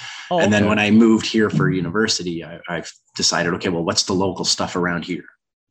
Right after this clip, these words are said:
Speaker 1: Okay. So, um, you, you were born here in Canada?
Speaker 2: Yep.
Speaker 1: Okay.
Speaker 2: Born in Toronto. <laughs>
Speaker 1: Born in Toronto. Um, but your, your family is Indian?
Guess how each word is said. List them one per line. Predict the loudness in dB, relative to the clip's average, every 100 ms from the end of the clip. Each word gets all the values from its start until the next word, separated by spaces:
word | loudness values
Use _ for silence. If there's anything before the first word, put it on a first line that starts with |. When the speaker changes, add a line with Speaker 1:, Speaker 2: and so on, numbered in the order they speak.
| _
Speaker 1:
Okay. | -6 -4 -4 -4 -6 -8 -10 -20 _
So, | -6 0 4 4 4 0 -4 _ _
um, | 0 0 0
you, | -2 -2
you | 2
were | 2
born | 0 -2 -4 -6
here | -10
in | -12
Canada? | -8 -8 -8 -12 -20 _ _ _
Speaker 2:
Yep. | -10 -10 -12 _ -4
Speaker 1:
Okay. | -2 0 2
Speaker 2:
Born | 4
in | 4
Toronto. | 6 4 2 -2 -8 -8 -10
<laughs> | -4 2
Speaker 1:
Born | 4 4
in | 2
Toronto. | 2 2 0 -6 -18 _ _ _ _ -2
Um, | 2 4 2 0 -4 -8 _ _
but | -20 -2 2 2 -2
your, | -4 -2 -2
your | -6
family | -6 -4 -2 -4 -6 -8 -12 -16 _ _ _
is | -2 0
Indian? | 0 0 -4